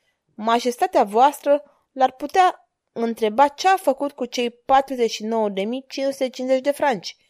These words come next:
și nu va găsi răspuns. E foarte probabil ca poporul să nu ia apărarea unui criminal.” Ludovic se ridică de la masă, se apropie zâmbitor de Fouquet,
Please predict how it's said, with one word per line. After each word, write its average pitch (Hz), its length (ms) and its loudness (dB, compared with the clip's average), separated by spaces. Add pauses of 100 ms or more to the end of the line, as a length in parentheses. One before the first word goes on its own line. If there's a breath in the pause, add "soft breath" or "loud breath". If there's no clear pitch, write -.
(200)
și - 180 -14
nu 226 120 -2
va 302 140 4
găsi 226 240 -2
răspuns. - 600 2 (520)
E 302 120 -8
foarte 381 340 2
probabil 240 500 0
ca 254 160 -4
poporul 262 520 2
să 269 160 0
nu 285 160 0
ia 277 140 2
apărarea 208 480 2
unui 202 200 -2
criminal.” 214 600 -4 (1400)
Ludovic 208 500 0
se - 120 -6
ridică 220 360 -2
de 320 100 2
la 240 140 4
masă, 180 500 -4
se - 160 -2
apropie 226 440 -2
zâmbitor 220 440 -2
de 196 120 -2
Fouquet, 202 540 -8